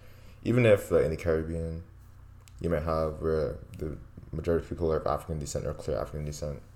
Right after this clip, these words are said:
'cause I maintain that if you, if your family was born in the Caribbean,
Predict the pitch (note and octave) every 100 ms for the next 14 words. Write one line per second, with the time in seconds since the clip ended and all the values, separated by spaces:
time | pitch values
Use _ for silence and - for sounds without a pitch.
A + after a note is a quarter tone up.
0 | - - - - - - - - D#2+ E2+
1 | D#2+ D2 D#2+ D2+ C#2+ - - - - -
2 | - D2+ F#2+ F2+ F2+ F2+ F#2 A2+ G2+ G2
3 | F#2 D#2 E2 D#2+ D2+ D#2+ C#2+ C#2+ D2+ D2+